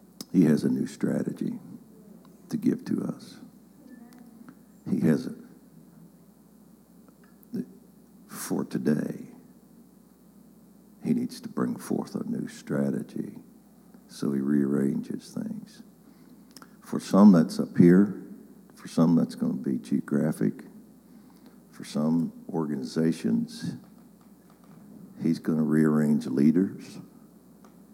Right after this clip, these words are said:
You, you, <clears throat> there is such a shift and shaking taking place,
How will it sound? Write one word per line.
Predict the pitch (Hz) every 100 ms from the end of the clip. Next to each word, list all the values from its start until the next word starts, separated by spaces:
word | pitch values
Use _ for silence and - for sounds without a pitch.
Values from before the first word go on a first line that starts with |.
| - - - - - - - - - - - - - - - - - -
You, | - 82 -
you, | - - - - - - - - - - -
<clears throat> | - - - - - - - - - -
there | 117 143
is | 127 -
such | 110 -
a | 78
shift | - - 101 98 -
and | - 76
shaking | - - 82 - - 64 -
taking | 78 - - -
place, | - - - - -